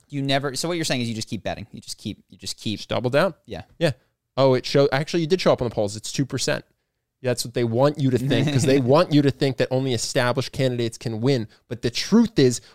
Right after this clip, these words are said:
Speaker 2: we almost had this, and if we had just gotten a little bit more, we would have won, and it'd be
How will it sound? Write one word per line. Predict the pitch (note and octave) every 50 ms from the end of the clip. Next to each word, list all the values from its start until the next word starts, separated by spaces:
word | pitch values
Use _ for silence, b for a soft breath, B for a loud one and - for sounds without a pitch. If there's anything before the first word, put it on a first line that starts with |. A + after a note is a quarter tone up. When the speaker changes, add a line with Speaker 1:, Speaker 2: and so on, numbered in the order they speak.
| b b
Speaker 2:
we | D#3 G3 G#3
almost | F#3 F3 E3 C#3+ C3 -
had | - - F#3 F3+ F#3 E3 C#3
this, | - C3 A2+ A2 - -
and | B2+ C3
if | G#2+ -
we | E3+
had | E3+ E3 D3
just | - D#3 -
gotten | - D3 B2+ C3+ C#3
a |
little | C#3 D3+ D#3 D3+
bit | C#3 C3+ C3+
more, | D3 D#3 D#3 D3
we | B2+ B2+
would | B2 B2 B2
have | A2+ A#2
won, | B2+ D#3 D#3+ D3+ C#3+
and | B2
it'd | A#2 A2+
be | B2